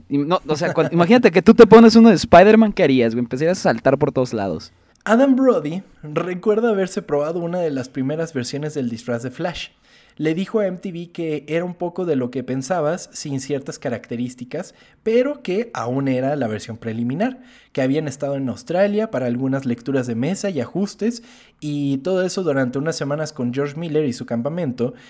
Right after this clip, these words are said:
Speaker 2: eh, lo cual terminó siendo una gran experiencia, que no se arrepentía ni un segundo, la pasó muy bien, y muchas cosas positivas salieron de eso.
Speaker 1: Ok.
Speaker 2: Pero siempre existe el problema persistente de si Warner Brothers se sentía cómodo al tener diferentes versiones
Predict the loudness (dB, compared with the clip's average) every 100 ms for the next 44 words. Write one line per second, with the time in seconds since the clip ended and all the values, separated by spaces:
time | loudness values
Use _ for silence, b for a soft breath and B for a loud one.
0 | b b -8 -6 -4 -4 -4 -6 -4 -4
1 | -2 -2 -2 -4 -4 -4 -4 -4 -4 -4
2 | -4 -6 -8 -12 -14 -16 -20 -20 -20 b
3 | b b -4 -2 -2 -2 -4 -4 -4 -2
4 | -2 -4 -4 -4 -2 0 -2 -6 -8 -6
5 | -4 -4 -2 -4 -6 B B -2 0 -2
6 | -4 -6 -6 -6 -8 -8 -10 -8 -6 -6
7 | -4 -6 -4 -4 -6 -10 -16 -16 -18 _
8 | _ B B B B -2 0 0 -2 -2
9 | -4 -4 -2 -2 -2 -2 0 0 -2 -4
10 | -6 -8 -10 -10 -6 -4 -4 -6 -6 -6
11 | -4 -4 -4 -2 -2 -2 -4 -6 -6 -6
12 | -6 -6 -4 -4 -2 -2 -4 -6 -6 -6
13 | -8 -6 -6 -6 -8 -8 -8 -6 -4 -4
14 | -6